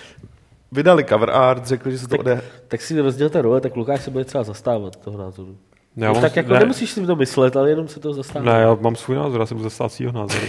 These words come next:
Speaker 1: <laughs> Ne, zkrátka vydali cover art, že jo, k tomu krátkej popisek, že se to odehrává v Himalájích a že je tam prostě nějaký overlord,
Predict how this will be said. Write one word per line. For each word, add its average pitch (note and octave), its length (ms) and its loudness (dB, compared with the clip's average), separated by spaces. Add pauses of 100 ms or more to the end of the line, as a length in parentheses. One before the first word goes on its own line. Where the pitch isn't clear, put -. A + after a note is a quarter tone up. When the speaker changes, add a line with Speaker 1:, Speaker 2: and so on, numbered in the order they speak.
(140)
Speaker 1:
<laughs> - 800 -4
Ne, B2 200 8
zkrátka D#3 420 6
vydali C3+ 280 4
cover B2 240 2
art, D3 460 4
že C#3 80 0
jo, C#3+ 120 2
k C#3 80 -12
tomu C3 420 -2
krátkej B2+ 360 0
popisek, A#2+ 500 -4
že B2 100 -6
se A#2+ 120 -14
to B2 100 -4
odehrává A#2+ 540 2
v - 60 -12
Himalájích B2+ 840 -2
a B2+ 60 -8
že A#2+ 100 -6
je A2 80 -4
tam A2+ 200 -6
prostě A2+ 300 -12
nějaký A2 360 -6 (300)
overlord, B2+ 840 2